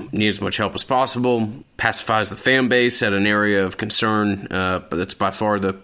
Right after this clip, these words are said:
largest area of concern. But, uh, you don't want good to be the enemy of great, and, uh, you don't necessarily want to, uh, to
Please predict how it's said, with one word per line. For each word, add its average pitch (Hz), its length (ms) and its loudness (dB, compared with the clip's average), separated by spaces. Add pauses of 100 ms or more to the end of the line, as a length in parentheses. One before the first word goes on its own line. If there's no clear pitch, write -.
(120)
largest 101 340 -2
area 101 220 2
of 98 80 -8
concern. 101 500 0
But, 95 320 -4
uh, 92 220 0 (360)
you 127 60 -4
don't 139 140 2
want 117 220 0
good 120 200 2
to 107 60 -2
be 110 160 0
the 101 120 2
enemy 104 300 2
of 98 100 -8
great, 113 440 0 (100)
and, 92 440 -2
uh, 95 340 0 (100)
you 110 140 -2
don't 107 160 0
necessarily 101 480 0
want 95 320 -2
to, 92 340 0
uh, 90 240 0 (220)
to 92 180 -2